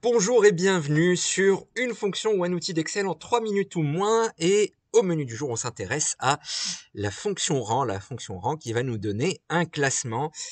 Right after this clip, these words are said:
euh, relatif, bien sûr, de plusieurs valeurs. Donc, qui dit un classement, dit forcément, on va s'intéresser à des nombres.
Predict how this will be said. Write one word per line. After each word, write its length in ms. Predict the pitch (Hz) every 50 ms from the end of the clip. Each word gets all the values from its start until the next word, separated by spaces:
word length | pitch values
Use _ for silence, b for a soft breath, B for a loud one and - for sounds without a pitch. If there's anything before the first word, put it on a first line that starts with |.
| B B B B B -
euh, 640 | 104 107 104 104 104 110 104 104 104 101 98 98 98
relatif, 640 | 98 104 123 117 104 92 92 - - 120 143 139 117
bien 160 | 92 95 85
sûr, 240 | - - 165 175 139
de 140 | 123 190 196
plusieurs 460 | 196 - - 160 156 143 151 131 131
valeurs. 340 | 139 131 107 92 80 73 85
Donc, 240 | - 107 98 95 _ _ - _ _ _ -
qui 160 | - 120 104
dit 400 | 98 98 104 120 117 110 - _ _ -
un 100 | 104 92
classement, 560 | - 95 90 85 - - 110 110 127 147 135
dit 200 | 92 110 117 127
forcément, 520 | - 110 98 - - 101 92 127 147 160 -
on 40 | 127
va 100 | 107 107
s'intéresser 460 | - - 98 92 - 95 98 - -
à 60 | 143 123
des 160 | 98 127 139
nombres. 540 | 127 120 131 143 123 104 87 - - -